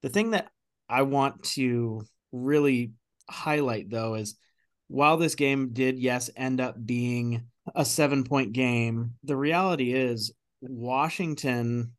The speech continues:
was up two scores for basically the entire, I mean, the entire game until the end. And, you know, Thaddeus Dixon makes a really nice play, can't hold on to the ball.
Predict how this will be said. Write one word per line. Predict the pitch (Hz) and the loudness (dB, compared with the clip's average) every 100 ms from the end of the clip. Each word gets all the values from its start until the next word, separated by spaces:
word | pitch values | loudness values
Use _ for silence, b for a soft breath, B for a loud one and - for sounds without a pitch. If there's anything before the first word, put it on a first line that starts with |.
| _ | _
was | 139 135 120 - | -2 0 0 0
up | 160 147 - - | 2 2 0 -10
two | - 160 | -4 -4
scores | 127 - 127 127 117 113 - | -4 -6 -2 0 0 -4 -8
for | - 147 123 117 104 _ _ 135 117 - | -8 -4 -2 -4 -8 _ _ -14 -12 -2
basically | 156 160 - 165 143 131 | 2 2 2 -2 -2 -2
the | 120 123 | -2 -4
entire, | 117 131 113 90 - | -6 -6 -6 -8 -8
I | 147 | -4
mean, | 147 151 | -2 2
the | 208 196 | 6 6
entire | 185 185 160 | 6 4 4
game | 135 127 123 | 4 0 -2
until | 127 135 | -4 -4
the | 113 104 | -4 -6
end. | 80 - _ _ _ _ _ - | -8 -14 _ _ _ _ _ 0
And, | 143 139 131 127 127 - | 2 4 4 2 -2 -6
you | 165 | -4
know, | 151 139 | 0 0
Thaddeus | 131 165 165 160 - | 2 2 4 2 2
Dixon | 151 151 151 143 | 0 0 -2 0
makes | 135 123 | 0 0
a | 123 | 0
really | 139 151 | 0 0
nice | 143 139 135 | 0 0 -2
play, | - 139 131 131 | -6 0 0 0
can't | - 143 - | -2 -6 -4
hold | 139 135 | -4 -2
on | 127 127 | -2 -2
to | |
the | 123 | -4
ball. | 117 120 120 120 | -2 0 0 0